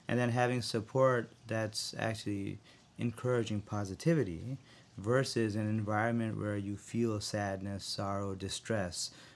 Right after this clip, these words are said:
just being in that environment and the stress response that that can initiate in the body as well.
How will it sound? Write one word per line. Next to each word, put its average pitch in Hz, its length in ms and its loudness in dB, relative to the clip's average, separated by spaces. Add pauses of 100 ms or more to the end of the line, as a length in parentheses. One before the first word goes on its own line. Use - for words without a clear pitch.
(160)
just 113 220 4
being 117 200 4
in 104 80 2
that 90 160 0
environment 95 840 2 (300)
and 101 180 -2
the 95 60 -2
stress 113 400 0
response 101 560 -4
that 95 160 -4
that 92 200 -2
can 92 120 -4
initiate 87 480 -6
in 85 80 -6
the 80 60 -8
body 78 420 -10
as - 140 -16
well. 73 240 -12